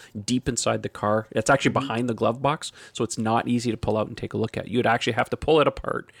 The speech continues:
Speaker 1: And, um, so that's the only way to determine. There's no way to pull it up on the computer screen to find out what it is. So I hope that answers your question, Kevin. It's the best we
Speaker 2: Just
Speaker 1: can do right now.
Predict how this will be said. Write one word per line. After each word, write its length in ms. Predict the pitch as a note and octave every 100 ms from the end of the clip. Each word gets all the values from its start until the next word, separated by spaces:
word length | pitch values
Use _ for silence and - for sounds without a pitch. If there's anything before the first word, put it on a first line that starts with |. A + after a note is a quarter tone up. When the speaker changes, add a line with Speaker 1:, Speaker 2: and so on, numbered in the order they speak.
| - - - _
Speaker 1:
And, 340 | B2 A2 A2
um, 300 | A2 A2 A2+ -
so 160 | - B2
that's 180 | C#3
the 100 | -
only 220 | C#3 C3+ C3+
way 140 | A#2+
to 140 | A#2
determine. 580 | G#2+ A2 - A#2 A2 G#2
There's 180 | A2+ A#2
no 160 | B2 C3
way 340 | C#3 C3 C3
to 180 | - C3
pull 220 | - C3
it 40 | B2
up 140 | A#2+
on 80 | A#2
the 60 | A2
computer 360 | - - B2+
screen 400 | A#2+ - B2 B2
to 80 | A#2+
find 260 | A2+ A#2 A2+
out 140 | G#2+
what 160 | A2 A2
it 100 | G#2
is. 160 | G#2
So 240 | - A2 G#2 - - -
I 60 | A#2
hope 120 | E3+
that 120 | E3
answers 300 | D3 D3+ C3
your 80 | -
question, 320 | - A#2+ -
Kevin. 300 | A2+ A2 A2+ A#2 _ - - - _
It's 100 | -
the 20 |
best 160 | C3+ D3
we 40 |
Speaker 2:
Just 80 | C3
Speaker 1:
can 100 | A#2
do 140 | A2+
right 160 | A2+ -
now. 180 | A2